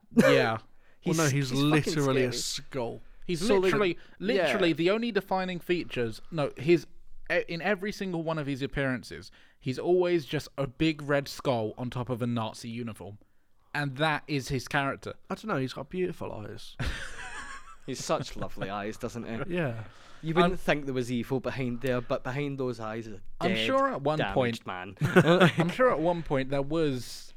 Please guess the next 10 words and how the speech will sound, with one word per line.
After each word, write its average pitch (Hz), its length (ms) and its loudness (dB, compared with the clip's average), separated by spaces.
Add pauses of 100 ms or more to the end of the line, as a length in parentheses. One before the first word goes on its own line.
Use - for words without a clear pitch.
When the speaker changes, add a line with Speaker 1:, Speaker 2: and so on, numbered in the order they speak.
Speaker 2:
uh, 131 420 2
like, 123 300 -8
back 131 220 -4
in 131 80 -4
the 120 80 -4
sixties 123 480 -8
or 110 80 -8
something, 107 340 -10
a 120 80 -10
really 147 480 -2